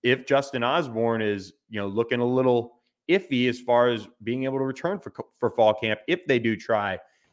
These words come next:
and address it one last time with the transfer portal. They already moved Stone Ebby, uh, Eby over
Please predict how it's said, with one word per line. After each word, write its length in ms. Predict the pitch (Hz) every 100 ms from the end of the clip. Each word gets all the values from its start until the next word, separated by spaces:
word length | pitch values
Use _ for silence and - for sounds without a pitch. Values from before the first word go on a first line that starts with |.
| _
and 160 | 120 113
address 440 | 101 110 113 113
it 180 | 110 -
one 300 | 101 127 139
last 420 | 127 123 113 -
time 440 | 127 131 113 101 95 _ _ _
with 260 | 104 127 127
the 80 | 113
transfer 460 | - 131 135 135
portal. 320 | 104 110 92 87
They 140 | 92
already 300 | 107 135 143
moved 520 | 113 131 131 95 - -
Stone 340 | - 117 117
Ebby, 420 | 110 131 98 95 _ _ _ -
uh, 160 | 98 98
Eby 260 | 131 120 113
over 520 | 127 139 113 98